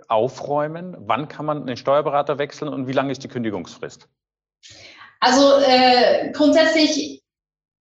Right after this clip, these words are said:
Speaker 2: sehe ich es so, dass ein Steuerberater-Mandat ein extremes Vertrauensverhältnis ist. Und ich persönlich sehe es so, wenn das Vertrauen gestört ist, egal aus welchen Gründen, dann sollte man,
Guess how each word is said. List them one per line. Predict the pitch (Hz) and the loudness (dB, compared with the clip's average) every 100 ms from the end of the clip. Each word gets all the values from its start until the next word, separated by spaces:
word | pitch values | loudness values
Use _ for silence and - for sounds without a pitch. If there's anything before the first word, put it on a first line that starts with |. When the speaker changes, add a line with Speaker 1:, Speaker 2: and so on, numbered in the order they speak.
| _ _ _ - | _ _ _ -18
Speaker 2:
sehe | 247 294 302 | 0 2 4
ich | 349 | 2
es | 370 - 311 | 2 0 2
so, | 294 | 2
dass | 262 254 240 | 2 0 -2
ein | |
Steuerberater-Mandat | 240 294 302 294 247 247 240 240 240 220 214 220 214 - | -2 2 2 4 2 2 0 2 0 0 0 0 0 -4
ein | 220 262 | -6 -2
extremes | 269 - 277 277 254 | -2 -2 0 2 0
Vertrauensverhältnis | 226 196 214 277 294 - 294 294 285 285 - | -4 -4 -2 -2 -2 -2 0 0 0 -2 -2
ist. | 269 285 - - _ _ _ | -2 -2 -4 -14 _ _ _
Und | 240 254 247 | -4 -2 0
ich | 302 330 | 2 2
persönlich | 349 302 294 285 277 277 | 2 2 4 4 4 0
sehe | 262 262 254 | -2 -4 -6
es | |
so, | 262 262 254 | -4 -2 -2
wenn | 233 240 240 - | -2 -4 -6 -6
das | 240 240 | -6 -4
Vertrauen | 233 220 247 254 254 | -2 0 2 2 2
gestört | - 240 240 | 0 0 0
ist, | 240 226 - | -2 -6 -10
egal | 254 247 233 226 262 | -10 -4 0 2 4
aus | 240 247 - | 2 0 -2
welchen | 254 247 214 220 | -4 -4 -6 -4
Gründen, | 226 226 202 180 | -6 -8 -10 -8
dann | 196 196 | -6 -2
sollte | 214 226 226 | 0 0 0
man, | 220 220 220 220 | -2 -2 -4 -10